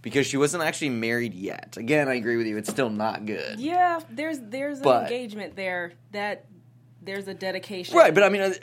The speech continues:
Speaker 1: like, yeah, okay, yeah, I totally agree with you, and it was definitely wrong. I think it's, Donna's was more wrong because, like, again, that pledge to someone, like, they've,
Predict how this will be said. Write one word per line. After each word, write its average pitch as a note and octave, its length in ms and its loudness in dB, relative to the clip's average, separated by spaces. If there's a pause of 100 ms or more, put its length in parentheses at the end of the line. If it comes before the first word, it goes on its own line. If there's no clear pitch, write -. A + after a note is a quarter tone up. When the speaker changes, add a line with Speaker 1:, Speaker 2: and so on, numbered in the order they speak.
(180)
Speaker 1:
like, D3 200 2
yeah, C#3+ 260 2
okay, B2+ 180 2
yeah, A#2+ 260 0
I B2 120 0
totally C3+ 300 6
agree A#2+ 180 4
with A2+ 100 4
you, A2 440 2 (180)
and G#2 680 -6
it A2 80 -6
was A2+ 160 0
definitely G#2+ 400 2
wrong. D2 560 -12 (480)
I B2+ 100 6
think B2 260 -2
it's, - 360 -6 (880)
Donna's B2 500 4
was G#2+ 200 -6
more G2+ 580 -2
wrong G3+ 240 -2
because, D3 240 2
like, - 380 -4
again, B2 360 0
that A2 380 0
pledge A#2+ 680 4
to A#2+ 200 -6
someone, F#2 720 -6 (160)
like, A2 200 -10
they've, A#2 200 0